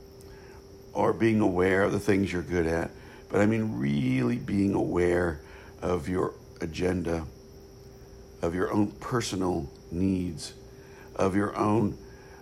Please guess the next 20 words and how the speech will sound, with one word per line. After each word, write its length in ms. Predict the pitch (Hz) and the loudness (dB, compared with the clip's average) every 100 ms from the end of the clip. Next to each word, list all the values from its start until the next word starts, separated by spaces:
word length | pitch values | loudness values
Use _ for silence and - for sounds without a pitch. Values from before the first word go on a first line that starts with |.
| - - | -18 -6
uh, 160 | 87 87 | -4 -2
need 540 | - 98 117 107 101 - - - | -2 -2 2 2 0 -4 -16 -16
to 100 | - | -14
be 220 | - 98 104 | -6 2 2
in 80 | |
a 60 | 95 | 2
transaction 1000 | - 98 92 87 73 98 107 - 90 82 - - - | -2 -2 -2 -2 0 2 2 -2 -4 -6 -8 -18 -14
to 80 | - | -6
make 260 | 95 95 - | -2 -2 -2
yourself 380 | - - 92 - | -6 -2 -2 -2
feel 200 | - - | -6 -4
better. 480 | - 80 76 - - - - - - - - - - - - - - - - - - - - - - | -2 -2 -2 -6 -8 -18 -20 -20 -20 -20 -20 -20 -20 -20 -20 -20 -20 -20 -20 -20 -20 -20 -20 -18 -4
And 220 | 101 98 | -2 -2
then 440 | 90 101 98 92 - - - - - | 2 2 2 0 -4 -12 -20 -20 -8
doing 340 | - 110 113 107 | 0 2 2 -2
some 380 | - 104 107 | -2 -2 0
work, 500 | 107 - - - - - - - - - - - - - - - - - | 4 4 2 -4 -16 -18 -20 -20 -20 -20 -20 -20 -20 -20 -20 -20 -18 0
<clears throat> 280 | - - - 190 135 95 76 - | 2 6 8 8 6 2 -4 -4
not 380 | 107 117 123 - - - - - - | 2 4 2 -2 -18 -20 -20 -20 -10
to 380 | - 104 95 101 | 0 2 2 -2